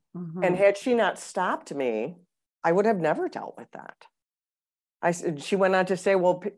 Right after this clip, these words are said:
Speaker 2: children are generally, you know, close to their parents. They run to them and they know that they love them." And I don't remember what all she said to me, but I was like deer in the headlights when she was telling me <laughs> this.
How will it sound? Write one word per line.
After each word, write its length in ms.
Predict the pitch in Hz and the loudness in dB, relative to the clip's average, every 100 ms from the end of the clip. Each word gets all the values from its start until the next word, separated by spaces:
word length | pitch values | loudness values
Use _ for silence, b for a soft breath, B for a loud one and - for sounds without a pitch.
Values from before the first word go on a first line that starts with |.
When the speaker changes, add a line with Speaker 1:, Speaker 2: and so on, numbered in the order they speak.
| - | -8
Speaker 2:
children 360 | - 233 330 226 | 0 2 2 0
are 100 | 156 | -2
generally, 420 | 180 190 202 185 | 0 -2 0 -2
you 260 | 156 196 | -4 -4
know, 200 | 170 160 - _ _ | -4 -4 -6 _ _
close 260 | - 202 240 | -2 -2 0
to 60 | 269 | -2
their 80 | 226 | -2
parents. 360 | 170 156 139 | 0 -2 -2
They 120 | 139 | -4
run 260 | 123 147 233 | 0 0 0
to 60 | 233 | 2
them 280 | 165 139 | 0 0
and 100 | 131 | -2
they 120 | 127 127 | -4 -2
know 200 | 156 202 | 0 0
that 140 | 190 | -2
they 120 | 165 | -2
love 320 | 147 147 185 170 | 0 0 0 -2
them." 280 | 135 127 | -6 -6
And 160 | 120 113 | -10 -12
I 420 | - - - - | -16 -20 -18 -6
don't 80 | 156 | -4
remember 180 | 147 147 | 0 2
what 120 | 147 | 2
all 140 | 143 | 2
she 200 | 147 151 | 0 -2
said 300 | 147 - 175 - | -4 0 0 0
to 100 | 160 | -6
me, 240 | 127 120 B B B _ - | -4 -6 B B B _ 0
but 160 | 160 - | 2 4
I 80 | 156 | 0
was 160 | 147 | 2
like 160 | 151 151 | 2 2
deer 200 | 156 165 | 2 2
in 80 | 135 | 2
the 60 | |
headlights 500 | 123 160 180 131 117 | 0 -2 0 0 -2
when 120 | 127 120 | -8 -8
she 120 | - | -10
was 140 | 120 | -12
telling 320 | - 151 160 131 | -4 0 2 2
me 220 | 113 240 - | 0 0 -4
<laughs> 140 | - - | -10 -8
this. 340 | - - - | -8 -4 2